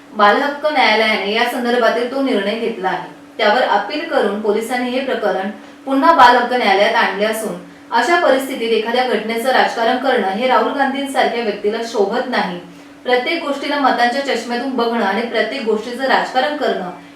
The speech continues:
हे योग्य नाही, अशी प्रतिक्रिया देवेंद्र फडणवीस यांनी दिली. तसेच राहुल गांधी यांनी नीट माहिती घेतली असती तर अशा प्रकारे त्यांनी विधान केलं नसतं, असेही ते म्हणाले. राहुल गांधी यांनीही व्हिडिओ शेअर करून पुणे अपघात प्रकरणातील पोलिसांच्या कारवाईविषयी प्रश्नचिन्ह उपस्थित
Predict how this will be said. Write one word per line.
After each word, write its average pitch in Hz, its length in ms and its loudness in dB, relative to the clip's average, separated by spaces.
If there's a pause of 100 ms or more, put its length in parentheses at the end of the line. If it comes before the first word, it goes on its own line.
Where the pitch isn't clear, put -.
हे 277 140 -2
योग्य 254 320 2
नाही, 202 220 0
अशी 208 180 -2
प्रतिक्रिया 214 600 -2
देवेंद्र 220 460 -2
फडणवीस 226 440 0
यांनी 208 220 -2
दिली. 180 280 -8 (480)
तसेच 311 280 0
राहुल 269 380 2
गांधी 220 260 2
यांनी 226 220 2
नीट 262 280 -2
माहिती 233 320 -2
घेतली 226 360 -2
असती 214 440 -2 (220)
तर 277 100 2
अशा 302 240 4
प्रकारे 277 380 2
त्यांनी 262 200 2
विधान 220 360 -2
केलं 262 360 0
नसतं, 208 340 -4
असेही 262 380 0
ते 240 60 -4
म्हणाले. 160 420 -6 (680)
राहुल 311 280 2
गांधी 330 280 0
यांनीही 240 400 0
व्हिडिओ 233 280 -2 (120)
शेअर 247 220 2
करून 208 360 -2
पुणे 247 260 -2
अपघात 269 360 0
प्रकरणातील 226 640 0
पोलिसांच्या 240 560 0
कारवाईविषयी 226 720 0
प्रश्नचिन्ह 240 720 -4
उपस्थित 202 360 -4